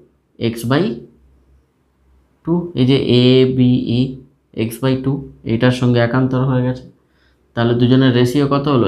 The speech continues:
এক্স, এক্স কেটে গেলে one is to one by two, তাহলে দুই দিয়ে গুণ করলে two is to one। তাহলে রেশিও কত হলো? Two is to one। তার কারণ এটা একান্তর কো-, এটা কেন্দ্রস্থ,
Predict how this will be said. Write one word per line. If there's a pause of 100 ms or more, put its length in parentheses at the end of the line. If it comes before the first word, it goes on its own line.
(140)
এক্স,
এক্স
কেটে
গেলে (220)
one
is
to (680)
one
by (120)
two, (320)
তাহলে
দুই
দিয়ে
গুণ
করলে
two (100)
is
to (160)
one। (800)
তাহলে
রেশিও
কত
হলো? (100)
Two
is
to (180)
one। (240)
তার
কারণ (100)
এটা (200)
একান্তর
কো-,
এটা (2000)
কেন্দ্রস্থ,